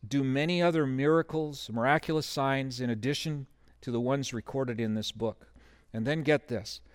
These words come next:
"But these were written so that you may continue to believe, not just that Jesus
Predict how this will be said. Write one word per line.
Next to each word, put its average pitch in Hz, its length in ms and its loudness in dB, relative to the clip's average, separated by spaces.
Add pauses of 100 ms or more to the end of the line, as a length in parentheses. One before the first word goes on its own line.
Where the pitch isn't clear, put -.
(340)
"But 117 240 0
these 190 400 4
were 190 160 6
written 165 380 4
so 147 240 -2
that 117 140 -2
you 139 220 0
may 151 180 0
continue 156 580 -2
to 165 200 -4
believe, 127 840 -2 (880)
not 131 400 0
just 180 380 -4
that 165 180 0
Jesus 147 600 -4